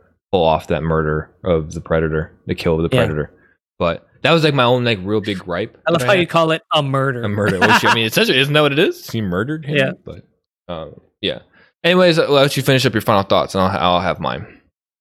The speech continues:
Speaker 2: I, I, I like the, I like the movie. The movie's fun. Just like, you know, Metal Gear's fun. Just like Super
Speaker 1: But you,
Speaker 2: Mario's
Speaker 1: you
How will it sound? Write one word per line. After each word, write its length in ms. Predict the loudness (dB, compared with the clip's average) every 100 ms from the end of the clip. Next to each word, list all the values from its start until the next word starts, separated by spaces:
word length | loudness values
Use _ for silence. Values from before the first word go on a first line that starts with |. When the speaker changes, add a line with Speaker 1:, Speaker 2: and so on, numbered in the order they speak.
| _ -2
Speaker 2:
I, 100 | -2 -2 -2
I, 160 | -2 -2 _ _ _ _
I 100 | -4
like 300 | -2 -2 0
the, 240 | 0 0 0
I 80 | 2
like 240 | 4 2
the 80 | 0
movie. 240 | -2 -2 -2
The 100 | 2
movie's 300 | 4 4 0
fun. 200 | -2 -12 _ _
Just 260 | -2 0 0
like, 280 | -2 -6 -18 _ _
you 100 | -10
know, 180 | -8 -6 -4
Metal 240 | 0 0
Gear's 280 | 0 -2 -4
fun. 240 | -6 -12 -8
Just 220 | -2 -2
like 120 | -2
Super 240 | -4 -2 0
Speaker 1:
But 60 |
you, 100 | 2
Speaker 2:
Mario's 240 | 2 0
Speaker 1:
you 80 | 2